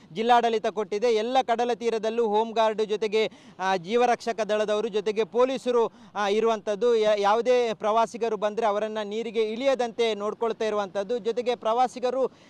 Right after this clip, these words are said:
ಮೇಲಿನಿಂದಲೇ, ನೀರಿಗೆ ಇಳಿಯದೆ ಮೇಲಿನಿಂದಲೇ ಕಡಲನ್ನ ನೋಡ್ಬೋದು ಅನ್ನುವಂಥದ್ದು ಮಾತ್ರ ಇರುವಂಥದ್ದು. ಹಾಗಾಗಿ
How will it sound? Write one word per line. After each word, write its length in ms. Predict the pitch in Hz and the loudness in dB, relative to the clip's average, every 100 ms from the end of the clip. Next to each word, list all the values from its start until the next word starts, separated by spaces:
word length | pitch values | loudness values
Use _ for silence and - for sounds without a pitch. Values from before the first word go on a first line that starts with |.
| - | -12
ಮೇಲಿನಿಂದಲೇ, 920 | 196 247 277 269 262 254 254 247 208 | 0 2 2 -2 -2 0 2 2 -2
ನೀರಿಗೆ 480 | 208 220 240 233 226 | -6 -4 -2 0 0
ಇಳಿಯದೆ 340 | 233 262 254 247 | 2 0 2 0
ಮೇಲಿನಿಂದಲೇ 640 | 220 240 247 240 233 233 | 0 0 -2 -4 -2 -4
ಕಡಲನ್ನ 480 | 233 214 214 226 226 226 | -2 -2 0 -2 -2 -2
ನೋಡ್ಬೋದು 560 | 208 233 214 233 220 | 0 0 2 2 2
ಅನ್ನುವಂಥದ್ದು 480 | 214 214 208 214 196 | 0 -2 -4 -4 -4
ಮಾತ್ರ 280 | 196 202 220 | -2 -2 -2
ಇರುವಂಥದ್ದು. 440 | 208 202 190 233 | -2 -2 -4 -2
ಹಾಗಾಗಿ 480 | 220 202 233 214 226 | 0 0 -2 -2 -6